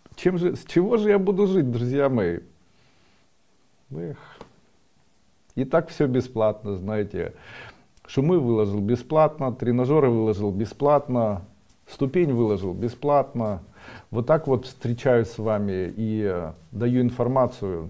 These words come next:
там, «Ни рубля у вас не прошу». И, в общем-то, это не намёки на то, чтобы вы за что-то платили. Да. Зара Мустафаева.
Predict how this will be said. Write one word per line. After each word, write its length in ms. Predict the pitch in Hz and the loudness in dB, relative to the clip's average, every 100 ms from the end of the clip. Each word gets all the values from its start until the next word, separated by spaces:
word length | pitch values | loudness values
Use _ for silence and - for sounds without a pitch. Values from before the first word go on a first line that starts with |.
| - | -12
там, 180 | 85 82 87 | -14 -10 -4
«Ни 120 | 120 | 0
рубля 420 | 127 117 127 120 | 0 2 2 2
у 80 | 101 | 2
вас 260 | 92 90 | -2 -6
не 120 | 101 95 | -6 -6
прошу». 500 | 95 95 - 110 95 | -6 -10 -6 -4 -4
И, 80 | |
в 140 | 90 110 | -4 -4
общем-то, 400 | 98 110 101 107 | -6 -8 -4 -4
это 180 | 101 127 | -2 0
не 140 | 131 | 2
намёки 460 | 127 127 123 117 92 | 2 2 2 0 -4
на 140 | 92 | -6
то, 140 | 90 | -4
чтобы 320 | 104 - 92 90 | -4 -4 -6 -4
вы 100 | 85 | -6
за 140 | 85 | -10
что-то 320 | - 87 73 | -10 -12 -12
платили. 480 | 76 69 - - - - _ _ | -14 -14 -16 -20 -20 -20 _ _
Да. 220 | - - - _ _ _ _ _ _ _ _ _ _ _ _ _ _ _ _ _ _ _ _ _ _ _ _ _ _ _ _ _ _ _ _ - _ | -20 -20 -20 _ _ _ _ _ _ _ _ _ _ _ _ _ _ _ _ _ _ _ _ _ _ _ _ _ _ _ _ _ _ _ _ -20 _
Зара 440 | 104 117 135 123 | -8 -4 -4 -2
Мустафаева. 920 | 110 107 104 101 - 85 78 82 73 | -4 -6 -8 -12 -12 -12 -12 -12 -14